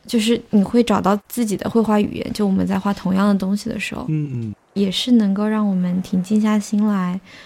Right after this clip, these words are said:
Speaker 1: 就是花很多时间去在画面上。
Speaker 2: 嗯。
Speaker 1: 对，因为画画对我来说还挺治愈的。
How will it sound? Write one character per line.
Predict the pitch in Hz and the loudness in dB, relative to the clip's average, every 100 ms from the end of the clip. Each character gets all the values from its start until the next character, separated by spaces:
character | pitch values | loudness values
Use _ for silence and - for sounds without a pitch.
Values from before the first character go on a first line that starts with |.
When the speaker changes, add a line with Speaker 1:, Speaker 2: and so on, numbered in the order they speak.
| - | -16
Speaker 1:
就 | - | -6
是 | 208 208 | -2 -2
花 | - 226 | 0 2
很 | 233 196 | 4 4
多 | 190 | 4
时 | 208 - | 2 0
间 | 175 185 196 | 0 0 0
去 | - - | -2 -6
在 | 190 190 190 | -4 -2 -2
画 | 190 | 0
面 | 190 196 185 | 0 2 0
上。 | 180 185 190 _ | -4 -6 -8 _
Speaker 2:
嗯。 | 160 160 156 139 117 107 98 | -6 -4 -2 -2 -4 -6 -6
Speaker 1:
对， | 95 190 - | -4 -4 2
因 | 240 | 4
为 | 240 | 6
画 | 233 254 | 4 0
画 | 247 | -2
对 | 240 233 | 0 0
我 | 208 | 0
来 | 190 185 | -2 -2
说 | 202 | -2
还 | 196 | -2
挺 | 196 190 | 0 0
治 | 180 220 208 | 0 0 2
愈 | 190 - | 0 -4
的。 | - | -8